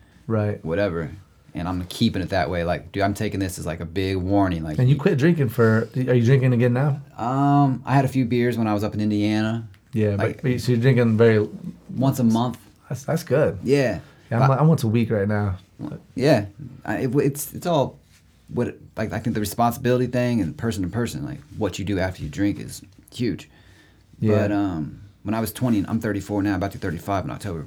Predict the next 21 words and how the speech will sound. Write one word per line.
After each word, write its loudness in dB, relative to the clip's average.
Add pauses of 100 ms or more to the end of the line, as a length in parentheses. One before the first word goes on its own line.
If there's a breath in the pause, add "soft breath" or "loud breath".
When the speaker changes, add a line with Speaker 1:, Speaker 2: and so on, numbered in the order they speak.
Speaker 2:
When -6
I -2
was -6
twenty-nine, 0
I -4
quit -8
for -8
a -6
year -4 (240)
just -8
to -14
save -2
money, 0
just -10
to -10
prove -4
to -2
myself -4
I -6
could, -2
and -6